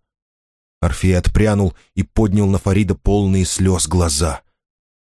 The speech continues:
«Это Баста? Да говори же! Нет, подожди, как там было? Банда молодчиков Каприкорна? Да, вспомнил.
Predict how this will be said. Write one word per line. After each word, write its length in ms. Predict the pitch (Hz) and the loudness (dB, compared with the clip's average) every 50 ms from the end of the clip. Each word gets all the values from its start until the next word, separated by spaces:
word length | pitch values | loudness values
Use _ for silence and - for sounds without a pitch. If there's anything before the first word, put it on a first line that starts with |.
| _ _ _ _ _ _ | _ _ _ _ _ _
«Это 260 | - 90 - - - | -2 -2 0 0 -2
Баста? 560 | 73 69 - 92 123 127 - - - 147 - - _ _ _ _ _ _ _ _ _ _ _ _ _ _ | 0 0 2 2 2 0 -2 -2 -4 -6 -6 -6 _ _ _ _ _ _ _ _ _ _ _ _ _ _
Да 140 | - 123 127 | -2 0 2
говори 380 | 104 156 143 175 175 180 151 101 | 2 2 2 2 2 0 0 -2
же! 220 | 78 87 80 - - _ _ _ _ _ _ _ _ _ _ | -2 -4 -6 -8 -10 _ _ _ _ _ _ _ _ _ _
Нет, 260 | - 131 160 127 - | 2 2 2 2 0
подожди, 420 | - - 123 175 156 117 110 143 139 | -2 0 0 0 -2 -2 -2 -4 -2
как 240 | - - 220 - - | 0 0 -2 0 0
там 180 | 196 185 156 | -2 -2 0
было? 340 | 123 - 123 92 80 76 - - _ _ _ _ _ _ _ _ _ | 0 0 0 0 -2 -4 -8 -14 _ _ _ _ _ _ _ _ _
Банда 500 | - 73 76 104 113 127 127 107 95 120 | -4 0 0 2 2 2 2 2 2 2
молодчиков 800 | 117 117 117 117 113 123 139 143 - - - - - - 120 - | 2 2 2 2 2 2 0 0 -2 -6 -6 -4 -4 -6 -6 -4
Каприкорна? 920 | - 127 - - - - - - 104 113 113 131 131 131 147 151 147 127 - _ _ _ _ _ _ _ | -4 -4 0 0 0 0 0 0 0 2 2 2 2 2 0 0 -2 -4 -6 _ _ _ _ _ _ _
Да, 320 | - - - 165 165 95 | -4 -2 0 2 2 2
вспомнил. 560 | - - - - - 190 180 135 107 92 78 | 0 -2 -2 0 0 0 2 2 0 0 -2